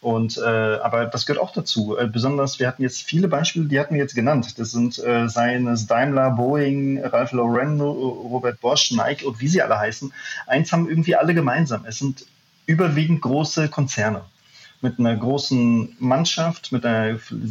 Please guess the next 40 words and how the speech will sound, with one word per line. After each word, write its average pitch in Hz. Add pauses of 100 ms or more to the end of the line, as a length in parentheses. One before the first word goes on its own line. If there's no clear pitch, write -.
äh, 117
mit - (180)
vielleicht 120
eigenen 123
Inkubatoren, 131
wo 139
sie 123
an 117
sowas 107
forschen 156
können. 156 (400)
Aber 123
wer 131
da 147
ein 135
bisschen 147
immer 135
häufig 135
auf 123
der 120
Strecke 151
bleibt, 113
ist -
selbstverständlich 123
der 113
kleine 123
und 120
mit, 131 (120)
äh, 117
der, 117 (120)
äh, 113
der, 110
die 104
K 120
M 117
Us, 175
also 117
der 110
Mittelstand 120
Deutschlands. 120